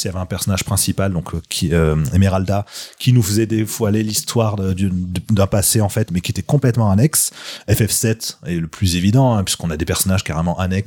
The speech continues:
donc Yuffie et Vincent, qui sont même pas dans la cinématique de fin parce qu'ils n'ont pas eu le temps de l'intégrer.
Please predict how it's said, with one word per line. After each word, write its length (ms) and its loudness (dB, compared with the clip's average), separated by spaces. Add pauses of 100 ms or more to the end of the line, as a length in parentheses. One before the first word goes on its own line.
(140)
donc 260 -4
Yuffie 380 2
et 40 2
Vincent, 360 -2
qui 80 -10
sont 80 -2
même 140 0
pas 80 0
dans 120 -4
la 80 -2
cinématique 400 -2
de 80 0
fin 160 -4
parce 160 -6
qu'ils 140 -6
n'ont 40 -6
pas 100 -2
eu 40 0
le 60 -6
temps 120 -4
de 60 -2
l'intégrer. 420 -2